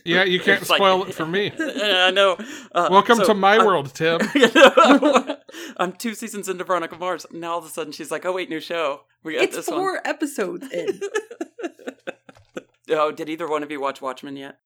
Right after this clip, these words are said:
Speaker 1: Who watches The Watchmen?
Speaker 2: <laughs>
Speaker 3: I ha-, don't have H B O currently.
Speaker 1: I
Speaker 2: Okay.
Speaker 1: also do not currently have H B O. Once a few episodes of it and his Dark Materials are out,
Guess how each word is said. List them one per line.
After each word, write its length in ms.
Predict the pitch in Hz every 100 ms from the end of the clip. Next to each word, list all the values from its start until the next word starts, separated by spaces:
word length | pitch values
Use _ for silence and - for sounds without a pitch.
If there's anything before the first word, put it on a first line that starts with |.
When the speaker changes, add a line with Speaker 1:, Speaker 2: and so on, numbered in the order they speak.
| _
Speaker 1:
Who 160 | 202 254
watches 340 | 262 240 233
The 100 | 226
Watchmen? 560 | 226 240 233 135 107 - _
Speaker 2:
<laughs> 160 | _ -
Speaker 3:
I 760 | 160 185 180 165 - - 208 214
ha-, 80 | 220
don't 200 | 214 214
have 160 | 208
H 200 | 170 175
B 120 | - -
O 60 |
currently. 420 | 180 - - 226 - _
Speaker 1:
I 180 | - 190
Speaker 2:
Okay. 80 | 208
Speaker 1:
also 300 | 190 202 220
do 120 | 202
not 180 | 214 220
currently 320 | 165 208 214
have 200 | 196 202
H 260 | 202 196 -
B 100 | 196
O. 100 | 202
Once 320 | 190 185 185 190
a 60 |
few 260 | - 185 180
episodes 380 | 175 - 175 165
of 140 | 147 143
it 220 | 170 175
and 220 | 143 156
his 200 | 147 147
Dark 280 | 120 147 143
Materials 540 | 147 139 143 143 151 147
are 140 | 160
out, 200 | 160 156